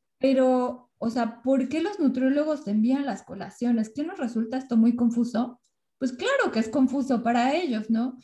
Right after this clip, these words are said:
Entonces, es labor grande la que tenemos en explicarles cuál está, dónde están estas diferencias entre una y otra postura y cuál es la que va o no va con la persona. No sé qué pienses,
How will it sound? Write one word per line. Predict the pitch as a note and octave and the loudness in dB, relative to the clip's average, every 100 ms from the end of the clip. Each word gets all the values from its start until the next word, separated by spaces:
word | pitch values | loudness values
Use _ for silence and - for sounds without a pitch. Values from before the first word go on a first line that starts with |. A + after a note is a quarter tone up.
| _ _ | _ _
Entonces, | A3+ C#4 D#4 C#4+ - _ | -2 -2 -10 -14 -20 _
es | C4 D4+ - _ _ _ _ _ | -6 -6 -14 _ _ _ _ _
labor | A#3+ A#3 F3 D#4 F#4 - _ _ _ _ _ | -2 0 2 0 -2 -16 _ _ _ _ _
grande | G#3 C#4 F#4 A#3+ | -2 0 0 0
la | A3 | -2
que | G#3+ G#3+ | -4 -8
tenemos | G3+ G#3 A3 A3 G#3+ B3 | -6 -2 0 0 -2 -4
en | A3+ | -4
explicarles | G3+ - - A3+ A3+ B3+ D4 D4 A3+ - | -4 -10 -4 -4 -2 -2 0 -2 -2 -4
cuál | G3 G#3 | -6 -4
está, | A3 G#3+ G3+ | -4 -4 0
dónde | A3+ E4+ F#4+ | 2 2 0
están | - C#4 C#4 | 0 2 2
estas | C4+ A3+ | 0 -2
diferencias | A3+ - G3+ G#3+ G#3+ G#3+ G#3 - _ _ _ _ | -4 -4 -4 -2 -2 -4 -6 -14 _ _ _ _
entre | - G#3+ A3 - | 0 0 0 0
una | C4+ C4+ C4+ B3+ | 2 4 4 2
y | A3 A3+ | 0 0
otra | A3+ - A3+ | 0 -4 -10
postura | G#3+ G3 - A3+ A3 B3+ - _ | -10 -12 -4 -2 0 -4 -6 _
y | C4 B3 | -4 2
cuál | D#4 E4+ | 0 0
es | F4+ | -2
la | A#3+ A3+ | -2 -2
que | - | -6
va | A#3+ D#4+ - | -2 -2 -2
o | G#3 | 0
no | G#3 A3 | 2 2
va | A#3+ D#4 | 0 -2
con | A#3 G#3 | -2 -2
la | F#3+ | -2
persona. | G3 G#3 G#3 G3 F3 - | -6 -10 -8 -8 -8 -4
No | A#3 | -2
sé | C4 D4 | 0 -4
qué | - C#4+ C#4 A#3+ | -4 0 0 0
pienses, | B3+ B3 A#3+ E3 | 2 2 2 -2